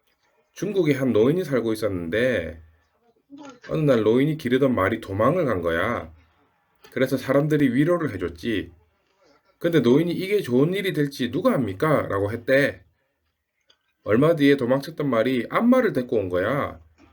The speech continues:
사람들은 "아, 말씀하신 대로 좋은 일이 됐네요." 하며 축하했지. 근데 노인은 또 "이게 안 좋은 일이 될지 누가 압니까?" 라고 또 했대.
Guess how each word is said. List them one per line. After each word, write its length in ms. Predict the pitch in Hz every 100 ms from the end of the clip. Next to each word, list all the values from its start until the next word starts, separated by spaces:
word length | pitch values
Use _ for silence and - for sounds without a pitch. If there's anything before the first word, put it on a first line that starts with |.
| _ _ _ _ _ _ _ _ _ _ _ _ _
사람들은 640 | - 113 123 139 139 135 127 _ _
"아, 200 | 90 98
말씀하신 520 | 101 104 156 151 175
대로 160 | 156
좋은 280 | 123 117 143
일이 140 | 175 156
됐네요." 680 | 151 165 143 127 151 180 - _ _
하며 180 | - 131
축하했지. 760 | 127 - 101 101 - 90 82 - _ _ _ _ _
근데 200 | - 170
노인은 400 | 123 127 156 156
또 480 | 170 160 156 110 - -
"이게 240 | 233 240
안 200 | 123 117
좋은 240 | 160 240
일이 160 | 247 175
될지 280 | 139 135 127
누가 240 | 160 202
압니까?" 560 | 139 98 139 156 110 - _ _ _
라고 260 | - 104 110
또 80 | 117
했대. 540 | 117 - 139 92 -